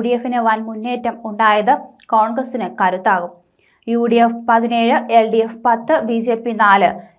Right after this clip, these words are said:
എസ് ഡി പി ഐ ഒന്ന്, ആം ആദ്മി പാർട്ടി ഒന്ന്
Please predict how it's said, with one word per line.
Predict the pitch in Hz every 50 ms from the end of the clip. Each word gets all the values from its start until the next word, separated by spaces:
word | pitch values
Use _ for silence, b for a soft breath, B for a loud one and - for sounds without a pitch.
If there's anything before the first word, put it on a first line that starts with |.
| B 247 269
എസ് | 285 277 247 320
ഡി | 330 330 330
പി | 320 311 302
ഐ | 294 - 240 226
ഒന്ന്, | 226 226 226 240 294 - - B B B B _ - - 285
ആം | 302 302 311 339
ആദ്മി | 330 320 311 330 330 320
പാർട്ടി | 320 311 302 311 320 320 - 254 247
ഒന്ന് | 254 254 269 294